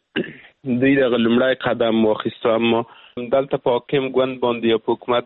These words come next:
باندې چې څومره فشار دی، ممکن دا ډیپورټیشن دوام پیدا کړي، ځکه، م، نه یوازې د افغانانو ترمنځ مجرمین شته دي، ځکه ځین-، ځینو عربي هیوادو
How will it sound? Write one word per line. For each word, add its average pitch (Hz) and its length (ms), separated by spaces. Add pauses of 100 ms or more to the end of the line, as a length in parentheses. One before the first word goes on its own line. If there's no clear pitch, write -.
باندې 113 240
چې - 160
څومره 113 220 (100)
فشار 127 340
دی، 117 120
ممکن 110 420
دا 110 120 (260)
ډیپورټیشن 120 680
دوام 120 380
پیدا 101 380
کړي، 104 260 (120)
ځکه، 120 280 (140)
م، 117 220 (680)
نه 143 100
یوازې 123 400 (300)
د 110 160
افغانانو 110 540
ترمنځ 104 420 (260)
مجرمین 101 420
شته 98 240
دي، 98 80
ځکه - 240 (320)
ځین-، 101 260 (120)
ځینو 104 260
عربي 98 480
هیوادو 98 500